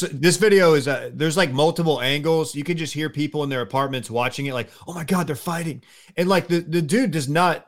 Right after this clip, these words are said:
he's, uh, like I said, he's a very, very thin guy. He does not look like somebody that you'd have any problems with.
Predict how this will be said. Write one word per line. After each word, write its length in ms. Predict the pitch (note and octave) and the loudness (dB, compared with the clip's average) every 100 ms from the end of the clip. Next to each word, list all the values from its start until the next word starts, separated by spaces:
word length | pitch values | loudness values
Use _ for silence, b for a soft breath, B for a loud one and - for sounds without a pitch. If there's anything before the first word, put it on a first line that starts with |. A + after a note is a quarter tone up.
| _ | _
he's, 360 | E3 F3 - _ | -4 -4 -6 _
uh, 100 | D3 | -6
like 160 | D#3+ D#3+ | -2 -2
I 80 | D3 | -2
said, 260 | - D#3 | 0 0
he's 160 | B2+ D3 | 0 -4
a 60 | B2 | -6
very, 460 | G#2 E3 G3 F3 | -4 0 2 2
very 320 | B2+ D#3 C#3+ | 4 4 4
thin 380 | - - D3 C3 | 0 -2 -2 -2
guy. 440 | G2+ C3 B2+ A2 G2+ b b b _ | -2 -2 -2 -4 -8 b b b _
He 140 | - D3+ | -6 -4
does 200 | D3+ A#2+ | -2 0
not 260 | D3 E3 D#3+ | 2 2 0
look 120 | D3+ | 0
like 160 | C#3+ | -2
somebody 460 | C3+ D3+ C3+ C3+ B2+ | -2 -4 -2 -2 -2
that 60 | B2 | -4
you'd 160 | B2 | -2
have 180 | B2+ A#2+ | -2 -2
any 220 | C#3 C#3 | -2 -2
problems 520 | A2+ B2+ B2 A#2+ G#2+ | -2 0 0 -2 -6
with. 280 | A2 A2 G#2 | -6 -6 -8